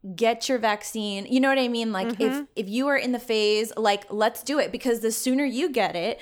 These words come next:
Speaker 1: then the sooner we can move on to the other phase. And I know that,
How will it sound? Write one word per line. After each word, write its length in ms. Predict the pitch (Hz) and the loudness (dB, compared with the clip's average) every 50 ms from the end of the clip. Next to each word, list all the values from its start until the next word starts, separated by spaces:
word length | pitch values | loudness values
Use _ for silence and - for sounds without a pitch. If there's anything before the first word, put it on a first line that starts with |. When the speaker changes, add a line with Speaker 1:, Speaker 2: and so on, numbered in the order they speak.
| - - | -12 -10
Speaker 1:
then 260 | 208 190 233 226 233 | -4 0 0 2 2
the 80 | 233 226 | 0 -2
sooner 280 | 226 - 220 220 226 220 | -4 -4 -4 -4 -2 -2
we 120 | 226 226 | -2 -2
can 140 | - 254 214 | -2 -4 -4
move 160 | 202 180 196 | -4 -4 -2
on 140 | 190 180 190 | -2 -2 -4
to 100 | 202 208 | -6 -8
the 140 | 180 185 - | -6 -6 -4
other 180 | 175 175 180 175 | -4 -4 -6 -2
phase. 280 | - 247 214 214 - 208 | 0 0 0 0 -2 -2
And 80 | 196 | -2
I 80 | 202 214 | -2 0
know 380 | 226 233 220 220 208 226 220 | 2 4 4 4 4 4 2
that, 240 | 190 214 185 - - | 0 0 0 -2 -2